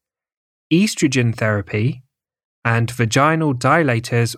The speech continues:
or vaginal surgery can be used to create an adequate vaginal length.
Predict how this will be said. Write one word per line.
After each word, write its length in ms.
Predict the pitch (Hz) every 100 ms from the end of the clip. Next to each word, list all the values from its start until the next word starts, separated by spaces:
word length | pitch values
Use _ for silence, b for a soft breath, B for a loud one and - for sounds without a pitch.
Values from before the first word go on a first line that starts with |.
| -
or 200 | 113 110
vaginal 520 | 120 - 127 127 113
surgery 760 | - 151 151 123 107 101 117 -
can 160 | - 117
be 100 | 113
used 300 | 113 120 120
to 80 | 120
create 340 | - 117 117
an 140 | 113 127
adequate 520 | 120 131 127 131 127
vaginal 520 | 120 110 113 120 110
length. 440 | 117 113 - -